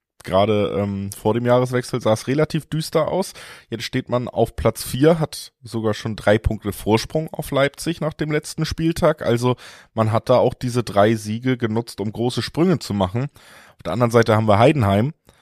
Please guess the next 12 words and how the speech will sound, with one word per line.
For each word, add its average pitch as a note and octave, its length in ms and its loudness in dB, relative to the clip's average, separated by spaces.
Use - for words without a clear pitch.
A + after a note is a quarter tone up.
Die A2+ 100 4
haben C3 140 6
dieses C3+ 280 0
Jahr C3+ 120 6
nur D3+ 220 4
unentschieden B2+ 400 0
gespielt G2+ 380 0
in G2+ 120 2
der G2 80 4
Liga, G2 400 2
aber A#2 340 6
sind B2 380 -2